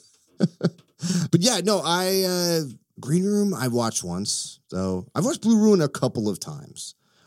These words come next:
I've watched the third season of True Detective a couple of times. Captain Picard is in it,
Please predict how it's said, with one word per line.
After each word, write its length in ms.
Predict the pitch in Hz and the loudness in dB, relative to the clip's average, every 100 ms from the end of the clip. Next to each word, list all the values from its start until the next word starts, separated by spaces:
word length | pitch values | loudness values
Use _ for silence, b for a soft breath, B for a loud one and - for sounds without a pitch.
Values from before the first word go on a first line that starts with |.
| - | -10
I've 140 | 87 | -4
watched 280 | 104 104 - | -2 -2 -2
the 80 | 95 | -4
third 260 | 110 101 | -4 -2
season 480 | - 110 101 104 95 b b b b - | -2 -2 -2 -2 -4 b b b b -12
of 460 | 95 98 98 92 87 | -6 -4 -2 -2 -4
True 180 | - 104 | -4 -4
Detective 320 | 123 104 82 | -4 -6 -8
a 60 | |
couple 240 | 82 85 78 | -10 -12 -14
of 80 | 69 | -14
times. 500 | 78 71 - - - _ _ _ _ _ - | -14 -14 -12 -14 -14 _ _ _ _ _ -6
Captain 240 | 139 135 127 | -4 -2 -2
Picard 400 | - 104 147 113 | -2 -2 -2 -2
is 120 | 73 | -6
in 100 | 65 | -8
it, 160 | - | -12